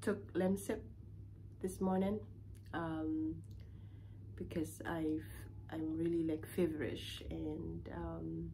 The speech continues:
I hope, you know, I hope I'll be okay. I'm just really tired. Um, yeah,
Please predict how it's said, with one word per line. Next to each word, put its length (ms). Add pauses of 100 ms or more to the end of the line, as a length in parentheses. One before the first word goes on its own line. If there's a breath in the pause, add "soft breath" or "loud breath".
(600 loud breath)
I 20
hope, 340 (1000)
you 80
know, 300 (680 loud breath)
I 40
hope 260
I'll 200
be 180
okay. 360 (480)
I'm 200
just 240
really 200 (100)
tired. 420 (1600 loud breath)
Um, 720 (3750 loud breath)
yeah, 500